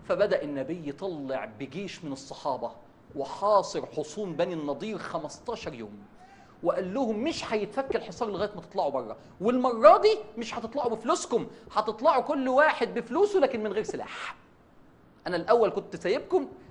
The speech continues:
فحاصر النبي خمستاشر يوم، والحصار اشتد عليهم. أثناء الحصار تحصل حاجة عجيبة قوي، تنزل آيات تحريم الخمر. إيه اللي ينزلها في الوقت ده؟ مش انتوا في أحد اتهزمتوا بسبب عدم الطاعة؟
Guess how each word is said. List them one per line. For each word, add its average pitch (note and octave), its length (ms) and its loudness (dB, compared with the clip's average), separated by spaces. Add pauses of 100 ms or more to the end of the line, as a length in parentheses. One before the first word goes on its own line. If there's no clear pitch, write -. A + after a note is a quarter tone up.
(320)
فحاصر - 420 0
النبي E3 440 -2
خمستاشر F3 640 -4
يوم، G#3+ 220 -4
والحصار F3+ 440 -2
اشتد G#3 420 -2
عليهم. B3+ 420 2 (240)
أثناء C#4 440 4
الحصار D#4+ 600 4
تحصل C#4+ 440 0
حاجة C#4+ 220 2
عجيبة A3 300 2
قوي، C#4 240 2 (280)
تنزل G3 460 -2
آيات A3 580 -2 (480)
تحريم F3+ 460 -6
الخمر. C3+ 440 -10 (1200)
إيه E4 60 -2
اللي G4 140 2
ينزلها A#3 420 -2
في - 80 -12
الوقت F3 280 -2
ده؟ D3+ 180 -2 (720)
مش C3+ 140 -8
انتوا A3 220 -6
في - 160 -4
أحد F3+ 220 -4
اتهزمتوا E3 540 -4
بسبب D#3 280 -2
عدم D3+ 220 0
الطاعة؟ G3+ 440 -4